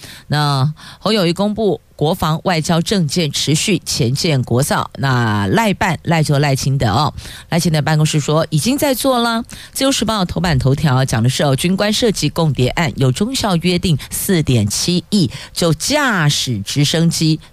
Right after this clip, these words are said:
投共。经济日报头版头条，复苏亮灯了，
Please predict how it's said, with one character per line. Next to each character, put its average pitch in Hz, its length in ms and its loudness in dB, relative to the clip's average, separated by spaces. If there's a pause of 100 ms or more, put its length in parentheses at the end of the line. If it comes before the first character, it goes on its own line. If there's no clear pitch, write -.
(120)
投 131 420 2 (220)
共。 233 260 0 (420)
经 311 240 -4
济 311 140 0
日 233 140 2
报 190 240 0
头 156 200 -2
版 143 200 -2
头 127 180 0
条， 131 540 0
复 151 380 0
苏 156 320 0
亮 143 320 2
灯 165 440 0
了， 180 280 2